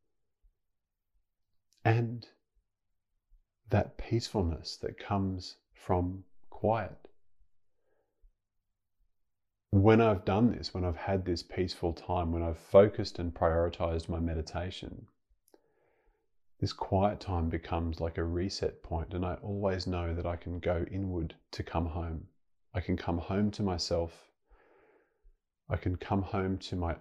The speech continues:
own safety, my own well-being. I know that I always have my own back.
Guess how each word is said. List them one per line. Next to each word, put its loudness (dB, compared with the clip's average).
own -4
safety, -2
my -4
own -2
well-being. 0
I 0
know 0
that -2
I -2
always -2
have -6
my 0
own -2
back. -4